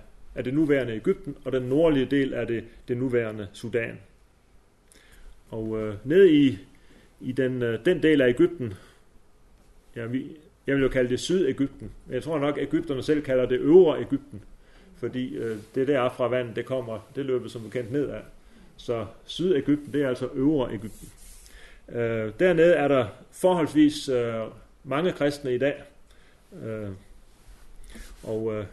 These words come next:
en levende menighedsliv. Men altså, øh, missionsarbejdet bestod i, at man fra nordligere dele af Egypten, fra nedre Egypten, øh, sender missionærer mod syd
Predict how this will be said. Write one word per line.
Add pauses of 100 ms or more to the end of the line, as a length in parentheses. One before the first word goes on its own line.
en
levende (140)
menighedsliv. (2250)
Men
altså, (240)
øh, (1120)
missionsarbejdet (360)
bestod
i,
at
man
fra (360)
nordligere
dele
af
Egypten, (640)
fra
nedre
Egypten, (320)
øh,
sender (140)
missionærer (560)
mod
syd